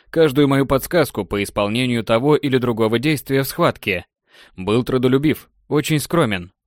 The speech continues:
Любил больше провести время в зале. Забит никогда не любил себя выставлять. Очень быстро забывал о золотых чемпионских наградах соревнований внутрироссийских турниров.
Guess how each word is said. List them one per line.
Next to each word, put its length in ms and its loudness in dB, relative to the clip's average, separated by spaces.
Любил 380 2
больше 320 0
провести 420 0
время 280 0
в 40 -4
зале. 440 -2
Забит 460 -4
никогда 380 0
не 100 0
любил 320 2
себя 260 -2
выставлять. 600 -2
Очень 360 -2
быстро 320 0
забывал 520 2
о 100 -2
золотых 460 -2
чемпионских 640 -2
наградах 520 -2
соревнований 840 -4
внутрироссийских 880 -2
турниров. 540 -4